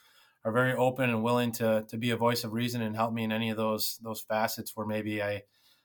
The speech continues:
I don't know, or I'm struggling, or I'm just trying to figure out still. So we have a pretty good support network here,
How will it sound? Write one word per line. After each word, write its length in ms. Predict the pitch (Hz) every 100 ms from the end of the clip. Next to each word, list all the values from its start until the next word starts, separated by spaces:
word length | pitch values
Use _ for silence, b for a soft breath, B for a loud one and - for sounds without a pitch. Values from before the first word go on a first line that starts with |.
| -
I 80 | 123
don't 220 | 127 123
know, 340 | 120 135 143 143
or 140 | 117
I'm 120 | 104
struggling, 580 | 107 131 135 135 135 131
or 320 | 120 110 104 107
I'm 100 | 110
just 200 | 110 -
trying 160 | 123
to 80 | 117
figure 320 | - 117 107
out 200 | 107 113
still. 300 | - - 98
So 340 | 95 - 104 - b b b b
we 80 | -
have 80 | 156
a 60 | 170
pretty 200 | 170 160
good 280 | 156 143
support 400 | - - 143 143
network 340 | 143 147 147 147
here, 340 | 139 143 131